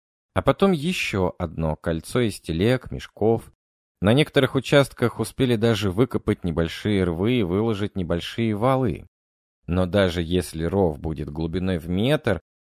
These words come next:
то он уже является препятствием и для коней, и несколько для людей. Нам бы день,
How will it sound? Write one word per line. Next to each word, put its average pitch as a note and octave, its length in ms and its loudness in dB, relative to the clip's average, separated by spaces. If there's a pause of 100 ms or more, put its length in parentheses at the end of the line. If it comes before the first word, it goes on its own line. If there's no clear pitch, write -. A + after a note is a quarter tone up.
(120)
то E3+ 120 4
он F3 120 4
уже B2+ 240 4
является D3 560 2
препятствием A2+ 880 0
и G2+ 180 -2
для B2 180 2
коней, B2+ 560 2
и G2+ 320 -2
несколько A2+ 720 0
для B2 160 0
людей. C3 440 -2 (840)
Нам C#3+ 340 8
бы D3 120 8
день, C#3 580 6